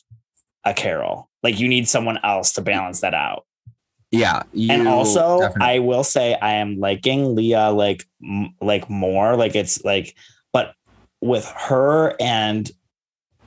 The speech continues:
Speaker 1: Ramo-, with her and, um, Ebony, it just feels like the age gap between the other three women and then those two is just too big of an age gap. And, like,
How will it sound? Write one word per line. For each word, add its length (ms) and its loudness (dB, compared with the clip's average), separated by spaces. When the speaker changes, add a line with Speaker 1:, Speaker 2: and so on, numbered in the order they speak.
Speaker 1:
Ramo-, 580 0
with 220 -2
her 320 2
and, 760 0
um, 560 2
Ebony, 640 0
it 80 2
just 240 0
feels 220 2
like 140 2
the 180 0
age 240 0
gap 300 0
between 360 -2
the 100 0
other 200 0
three 240 -2
women 340 0
and 180 -4
then 160 -2
those 300 0
two 300 2
is 160 0
just 240 -4
too 260 -2
big 260 -2
of 60 -4
an 80 -6
age 280 -4
gap. 260 0
And, 140 -2
like, 200 -2